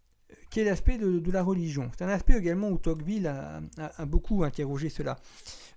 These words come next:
Euh, bon, c'est quelqu'un qui a été élevé dans la foi catholique, mais qui n'est pas, euh, extrêmement porté sur la foi, même s'il est probable qu'il se soit, euh, rapproché de Dieu, euh,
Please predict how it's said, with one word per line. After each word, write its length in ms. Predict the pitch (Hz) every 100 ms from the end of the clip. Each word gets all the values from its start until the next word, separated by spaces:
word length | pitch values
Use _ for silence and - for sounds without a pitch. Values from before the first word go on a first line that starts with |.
| -
Euh, 180 | 165 175
bon, 240 | 180 160 156
c'est 80 |
quelqu'un 280 | - 170 202
qui 120 | 185
a 20 | 147
été 140 | 156
élevé 160 | 151 170
dans 60 |
la 100 | 143
foi 120 | -
catholique, 520 | 143 147 160 180 156 147
mais 160 | 131
qui 160 | 127 -
n'est 140 | 135
pas, 340 | 131 - 156 135
euh, 60 | 131
extrêmement 580 | - - - 156 151 156
porté 420 | 147 107 - 165
sur 200 | 143 -
la 100 | 131
foi, 440 | - - 180 208 247 - - - - _ _
même 160 | 135 127
s'il 180 | -
est 40 | 135
probable 580 | - 143 143 147 120 110
qu'il 160 | 139
se 140 | - -
soit, 360 | - 170 131
euh, 140 | 120 120 _ _ _ _ _
rapproché 600 | 135 139 147 160 147 170
de 120 | 147
Dieu, 340 | 139 139 156 151
euh, 520 | 127 127 131 139 139